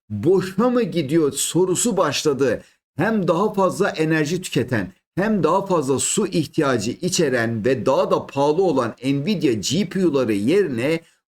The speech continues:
Google'ın Broadcom'la ürettiği T P U'lar daha başarılı olabilir mi sorusunu piyasa sormaya başladı. Bu noktada sizin de sormanız gereken şey şu. Ben zaten aylardır anlatıyorum Nvidia ile alakalı.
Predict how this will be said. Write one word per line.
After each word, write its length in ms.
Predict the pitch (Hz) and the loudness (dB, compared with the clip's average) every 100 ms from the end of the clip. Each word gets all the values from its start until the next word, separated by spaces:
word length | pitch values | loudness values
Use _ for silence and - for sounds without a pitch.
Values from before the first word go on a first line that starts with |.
| _ - | _ -2
Google'ın 760 | 240 262 190 135 131 208 156 | 0 2 2 2 2 0 -2
Broadcom'la 840 | 104 170 220 - - 180 156 135 - | 0 2 2 0 -2 -2 0 -2 0
ürettiği 600 | 214 226 147 - 135 113 _ - | 0 0 0 -4 -2 -2 _ -2
T 180 | 233 | -2
P 180 | 175 190 | 0 0
U'lar 400 | 143 131 175 - - _ - | 2 2 0 -2 -12 _ -2
daha 320 | 117 120 196 | -2 0 2
başarılı 480 | 175 - 165 139 123 | 2 2 2 2 2
olabilir 560 | 113 143 185 147 175 156 | 2 2 2 2 0 0
mi 120 | 123 | -2
sorusunu 840 | - - 190 156 - 131 180 185 | -2 0 0 0 -2 0 0 -2
piyasa 400 | 185 190 - 175 | -2 -2 0 -2
sormaya 460 | - 143 123 123 117 | 0 0 0 0 0
başladı. 540 | 113 - 110 95 92 - _ _ - | 0 -2 -2 -2 -4 -8 _ _ -12
Bu 300 | 107 139 262 | -6 0 2
noktada 680 | 247 - - 151 143 208 175 | 2 -2 0 0 2 2 0
sizin 640 | - - 165 151 233 170 | -4 -4 -2 0 0 2
de 100 | 196 | 0
sormanız 560 | 196 175 156 160 196 165 | 0 0 2 2 0 2
gereken 400 | 147 139 165 185 | 2 2 0 0
şey 240 | - 170 | 0 0
şu. 320 | 139 - 117 95 | 0 0 0 2
Ben 160 | 185 | 0
zaten 420 | 143 139 123 175 | 2 0 0 -2
aylardır 520 | 175 143 131 139 120 175 | -2 0 2 0 0 0
anlatıyorum 580 | 156 143 131 143 151 | 0 -2 -4 -2 -2
Nvidia 500 | 156 151 131 147 120 | 0 -2 0 0 0
ile 120 | 117 170 | 0 0
alakalı. 540 | 135 117 117 113 92 | 2 0 0 0 -2